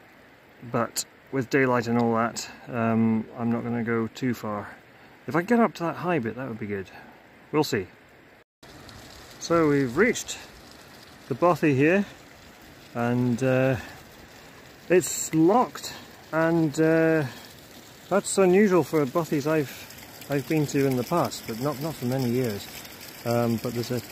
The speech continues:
key and a combination lockbox thing, so presumably you need some sort of permission to stay here. Water supply there, and, uh,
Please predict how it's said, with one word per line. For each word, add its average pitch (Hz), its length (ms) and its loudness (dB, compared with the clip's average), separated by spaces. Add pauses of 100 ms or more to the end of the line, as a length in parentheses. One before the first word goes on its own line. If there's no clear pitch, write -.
key 185 420 2
and 143 140 -2
a 131 40 -2
combination 135 760 -2 (560)
lockbox - 720 -2
thing, 104 340 -2
so 110 380 -4 (560)
presumably 127 440 4
you 123 80 4
need 127 200 2
some - 1000 -10
sort 123 160 -2
of 120 120 -4
permission 131 500 0
to 113 240 -4 (720)
stay 175 260 4
here. 120 240 0 (1500)
Water 160 160 6
supply 180 380 4
there, 196 340 6 (1040)
and, 160 400 4
uh, 175 320 6